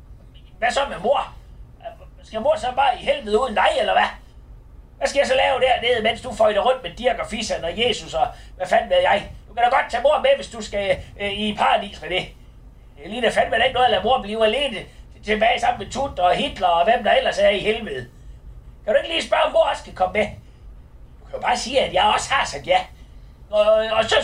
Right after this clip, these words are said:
spørg lige, om, øh, Beauty er der i forvejen, eller om hun også skal overflyttes, øh, sammen med mor.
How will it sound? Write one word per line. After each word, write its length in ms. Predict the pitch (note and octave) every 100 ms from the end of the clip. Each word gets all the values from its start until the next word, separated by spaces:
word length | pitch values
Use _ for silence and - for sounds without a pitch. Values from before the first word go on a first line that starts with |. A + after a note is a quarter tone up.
| -
spørg 200 | D4 B3 C#4+
lige, 200 | C4 G3+
om, 100 | G3
øh, 240 | F#3+ -
Beauty 360 | - D4+ F3+ D#3+ C#3 A3
er 60 | G3
der 60 | F3
i 20 |
forvejen, 460 | A3+ G#3+ F#3 F3+ - - -
eller 140 | G3+ G#3+
om 80 | G#3+
hun 140 | C4 C4
også 100 | -
skal 120 | F#3+
overflyttes, 600 | A3 - G3 F#3+ - - - - F#3+
øh, 80 | F#3
sammen 200 | G#3 F3
med 60 | E3
mor. 180 | F#3+